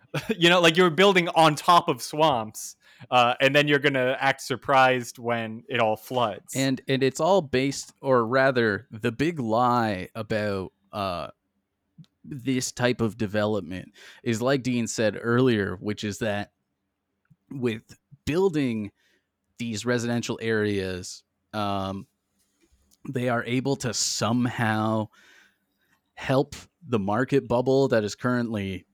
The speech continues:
Speaker 2: huge regarding the cost of, like, living in Ontario. They're like, "Oh, you guys are,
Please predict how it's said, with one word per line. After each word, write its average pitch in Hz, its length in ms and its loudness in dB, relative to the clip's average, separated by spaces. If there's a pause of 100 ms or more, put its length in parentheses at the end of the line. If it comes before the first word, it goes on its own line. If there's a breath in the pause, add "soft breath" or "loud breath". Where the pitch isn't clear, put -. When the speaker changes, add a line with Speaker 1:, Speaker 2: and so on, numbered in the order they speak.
(160)
Speaker 2:
huge 110 800 -2
regarding 107 720 -2
the 107 80 -4
cost - 480 -4
of, 95 200 -6
like, 92 360 -8 (240)
living 98 560 -8 (180)
in 107 180 -8
Ontario. 90 680 -12 (1000)
They're 135 240 0
like, 123 280 0 (460 loud breath)
"Oh, 139 400 2 (400 soft breath)
you 120 140 0
guys 165 300 2
are, 131 180 2